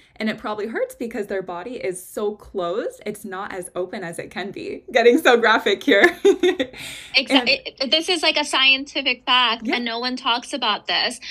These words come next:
Speaker 2: because
Speaker 1: Wow.
Speaker 2: anything that, that we talk about that negates the fact that they've been screwing women over with this wrong advice,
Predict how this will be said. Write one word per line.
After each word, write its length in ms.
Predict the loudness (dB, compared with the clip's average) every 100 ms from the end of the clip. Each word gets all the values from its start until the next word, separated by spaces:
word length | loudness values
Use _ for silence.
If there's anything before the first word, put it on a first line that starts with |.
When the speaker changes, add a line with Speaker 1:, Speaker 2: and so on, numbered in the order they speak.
| -6 0
Speaker 2:
because 360 | 2 2 -2
Speaker 1:
Wow. 200 | -2 -8 -10 -2 2
Speaker 2:
anything 760 | 2 2 -4 2 2 2 -2 0
that, 280 | 0 0 -8 _ _ _
that 260 | 2 2 2
we 260 | 2 4 4
talk 340 | 2 0 0
about 440 | 0 2 2 2 0
that 160 | 0
negates 680 | 0 -2 2 4 2 -2 -6
the 120 | -10
fact 400 | 0 2 2 0
that 180 | -6 -2
they've 240 | -2 -2
been 320 | -4 -6 -8 -12
screwing 440 | -10 -2 0 0
women 260 | 0 0 0
over 520 | 0 0 0 -2 -2
with 200 | -4 -2
this 280 | -4 -4 -2
wrong 320 | 0 2 2
advice, 580 | -2 0 0 0 -2 -4